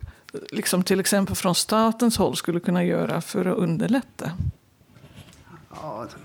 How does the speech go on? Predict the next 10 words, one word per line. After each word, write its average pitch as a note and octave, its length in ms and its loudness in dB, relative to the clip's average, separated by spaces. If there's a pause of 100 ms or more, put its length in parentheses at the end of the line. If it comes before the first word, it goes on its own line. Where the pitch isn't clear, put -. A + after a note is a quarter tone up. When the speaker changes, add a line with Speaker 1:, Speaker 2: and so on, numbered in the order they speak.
(380)
Speaker 2:
nyanlända F3+ 960 6
tror B2+ 240 0
jag A#2+ 140 0
på. E2+ 180 -6 (1200)
De F3 280 4
som F3+ 220 4
kommer E3+ 560 2
från E3 420 2
lä-, D#3+ 360 2
länder D3+ 840 4